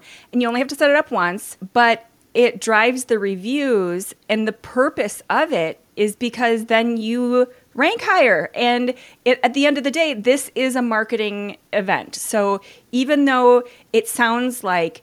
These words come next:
it might be some part of firm management or operational details, at the end of the day, the goal is a higher view of the audience so that they can find you, and it drives more business. I mean, <laughs> that's,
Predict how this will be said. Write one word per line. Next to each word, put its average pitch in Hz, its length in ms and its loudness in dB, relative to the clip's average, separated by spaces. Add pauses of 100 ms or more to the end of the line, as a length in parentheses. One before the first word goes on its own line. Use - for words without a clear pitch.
it - 160 -6
might 185 260 -4
be 202 80 -6
some 202 240 -6
part 196 200 -6
of 170 120 -8
firm 175 300 -4
management 233 840 -2
or 175 200 0
operational 240 1120 0 (220)
details, 220 460 -2
at 208 140 -4
the 226 160 -4
end 277 220 2
of 240 120 0
the 220 100 -2
day, 190 540 -2 (260)
the 202 100 0
goal 208 480 2
is 180 640 -4 (280)
a 185 120 0
higher 220 420 0
view 214 720 -2 (120)
of 185 380 0
the 190 160 -6
audience 175 560 0
so - 140 -4
that 185 200 -8
they 202 120 0
can 208 180 -6
find 196 380 -4
you, 175 220 -4
and 175 420 -4 (460)
it 220 120 0
drives 240 320 2
more 262 200 2
business. - 560 0
I 220 80 -2
mean, 233 120 2
<laughs> - 80 2
that's, - 280 -2